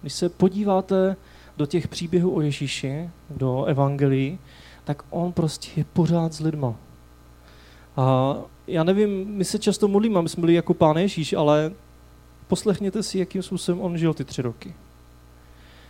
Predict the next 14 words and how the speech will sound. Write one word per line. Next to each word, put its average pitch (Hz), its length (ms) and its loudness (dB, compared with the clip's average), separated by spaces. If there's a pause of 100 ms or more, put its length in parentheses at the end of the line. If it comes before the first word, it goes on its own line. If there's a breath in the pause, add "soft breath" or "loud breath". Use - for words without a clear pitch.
(1160 soft breath)
Ježíšova 151 420 0
služba, 175 520 0
jeho 139 200 4
doteky, 180 800 2 (140)
zázraky, 160 920 -2
čas. - 640 -2 (580 soft breath)
Brzo 151 320 2
ráno, 185 500 0
cestou, 180 640 0
v 151 140 -4
noci, 165 420 -2
uprostřed 180 540 2
večeře, 156 580 0 (440 loud breath)
prostě - 260 -10